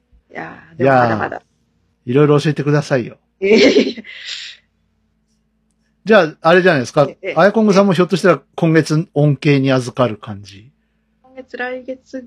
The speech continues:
Speaker 1: ぐらいですね。
Speaker 2: ね。もうコンプリート十三買っちゃおう。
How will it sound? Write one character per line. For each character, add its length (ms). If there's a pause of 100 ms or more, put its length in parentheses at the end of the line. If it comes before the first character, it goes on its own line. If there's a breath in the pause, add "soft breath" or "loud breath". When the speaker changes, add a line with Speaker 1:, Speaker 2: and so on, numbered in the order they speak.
Speaker 1:
ぐ 120
ら 140
い 180
で 140
す 300
ね。 100
Speaker 2:
ね。 140 (1200)
も 140
う 40
コ 160
ン 60
プ 100
リ 60
ー 40
ト 180
十 220
三 160
買 160
っ 80
ち 100
ゃ 80
お 20
う。 120